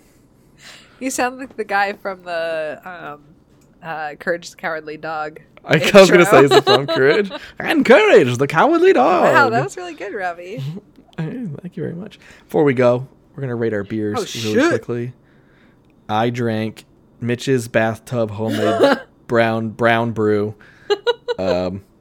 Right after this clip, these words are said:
Speaker 2: I don't know the alcohol percentage. I know, I know who made it. Where in his house he made it, I don't know. I'm assuming the bathtub.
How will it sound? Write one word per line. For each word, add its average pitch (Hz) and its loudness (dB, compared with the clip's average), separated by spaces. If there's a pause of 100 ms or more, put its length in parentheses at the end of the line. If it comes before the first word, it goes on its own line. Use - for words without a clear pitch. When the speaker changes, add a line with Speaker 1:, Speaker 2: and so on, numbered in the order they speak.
(340)
Speaker 2:
I 117 -6
don't 113 0
know 117 0
the 104 0
alcohol 107 -2
percentage. 101 -8
I 107 -8
know, 110 -4
I 85 -4
know 110 -2
who 196 4
made 117 2
it. 104 -4 (340)
Where 117 -2
in 117 -4
his 107 -6
house 107 -6
he 110 -10
made 107 -2
it, - -4
I 92 -4
don't 95 -8
know. 92 -10
I'm 87 -10
assuming 98 -8
the 92 -8
bathtub. 98 -8